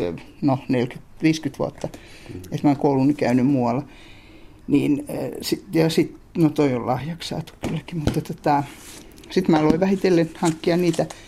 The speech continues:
Speaker 1: näihin aihepiiriin liittyviä. Ja sitten toisaalta, jos sä ajattelet tällaisia pulaajan keittokirjoja, jos tällaisen näkee jossain, niin silloin aikanaan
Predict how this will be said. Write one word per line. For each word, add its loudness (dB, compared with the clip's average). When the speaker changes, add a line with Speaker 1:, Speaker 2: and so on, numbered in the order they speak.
Speaker 1:
näihin 4
aihepiiriin 2
liittyviä. 4
Ja 4
sitten 2
toisaalta, 4
jos 0
sä 4
ajattelet 2
tällaisia 4
pulaajan 4
keittokirjoja, 0
jos -4
tällaisen 2
näkee 0
jossain, 0
niin -2
silloin 4
aikanaan 2